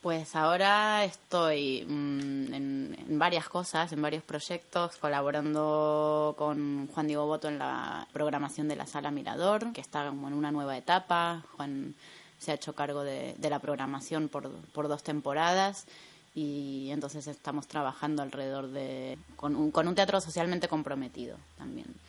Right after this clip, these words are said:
Eh, estoy también trabajando con Francesco Carril, que es un, un director y, y actor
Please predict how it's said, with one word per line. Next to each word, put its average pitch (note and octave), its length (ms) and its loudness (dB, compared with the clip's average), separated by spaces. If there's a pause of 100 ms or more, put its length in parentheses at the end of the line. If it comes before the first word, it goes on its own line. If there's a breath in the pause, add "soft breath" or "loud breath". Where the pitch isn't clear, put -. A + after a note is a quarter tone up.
(640 loud breath)
Eh, B2+ 960 -6
estoy D3 260 -4
también D#3 560 4
trabajando D3 500 0
con C#3 400 -2
Francesco D3+ 500 -4
Carril, A3+ 680 0
que - 80 -6
es - 100 -12
un, C#3+ 520 -4
un D3 300 -2
director D3 540 0
y, C#3+ 360 -2
y - 80 -6
actor C#3+ 520 -4